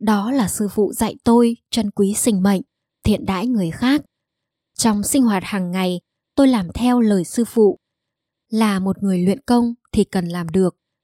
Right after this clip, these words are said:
đả bất hoàn thủ, mạ bất hoàn khẩu. Trích, bài giảng thứ tư, Chuyển Pháp Luân. Điều ấy khiến cô ấy cảm nhận được cái thiện của đệ tử Đại Pháp. Tôi chỉ là đang chứng thực Đại Pháp, đem sự mỹ hào của Đại Pháp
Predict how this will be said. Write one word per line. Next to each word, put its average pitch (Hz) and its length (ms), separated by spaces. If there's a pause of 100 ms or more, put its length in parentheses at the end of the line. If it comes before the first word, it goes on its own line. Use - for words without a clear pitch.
(100)
đả 202 180
bất 247 200
hoàn 180 320
thủ, 190 280 (160)
mạ 196 260
bất 247 200
hoàn 180 260
khẩu. 175 340 (680)
Trích, 294 200 (400)
bài 190 160
giảng 165 260
thứ 196 120 (100)
tư, 240 280 (200)
Chuyển 185 280
Pháp 240 200
Luân. 226 300 (840)
Điều 196 200
ấy 185 440
khiến 190 240
cô 214 140
ấy 185 360
cảm 262 160
nhận 185 260
được 185 240
cái 185 140
thiện 262 380
của 190 120
đệ 175 200
tử 185 140
Đại 160 180
Pháp. 277 360 (680)
Tôi 202 300
chỉ 196 160
là 175 180
đang 247 240
chứng 226 200
thực - 220
Đại 190 160
Pháp, 277 320 (400)
đem 202 280
sự 202 200
mỹ 240 180
hào 220 300
của 190 140
Đại 180 180
Pháp 285 280